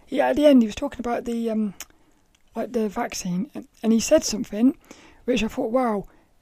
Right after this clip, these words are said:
this is the first time I've heard somebody say something," that, which is the thing that I was saying after the psychedelic experience, which I didn't let myself say on the podcast.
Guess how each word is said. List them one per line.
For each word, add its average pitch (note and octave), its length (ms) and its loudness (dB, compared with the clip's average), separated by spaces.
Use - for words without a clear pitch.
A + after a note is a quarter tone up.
this B3+ 180 0
is A3+ 80 -2
the A3+ 60 -2
first D#4 300 4
time C#4 180 4
I've B3 80 2
heard C#4+ 200 6
somebody G3+ 320 -2
say C4+ 280 0
something," G#3 540 0
that, B3 140 -4
which A#3 200 2
is A#3+ 120 0
the B3 80 0
thing C#4+ 240 8
that B3+ 100 6
I B3+ 100 4
was A#3 140 2
saying B3 540 2
after B3+ 220 -4
the A#3 60 -4
psychedelic C4+ 520 -2
experience, A3 580 -4
which C4+ 160 -6
I A#3+ 80 -2
didn't C4 360 4
let B3+ 140 2
myself A#3+ 460 -4
say A#3+ 560 -4
on A#3 120 0
the A3+ 80 0
podcast. A#3+ 680 -8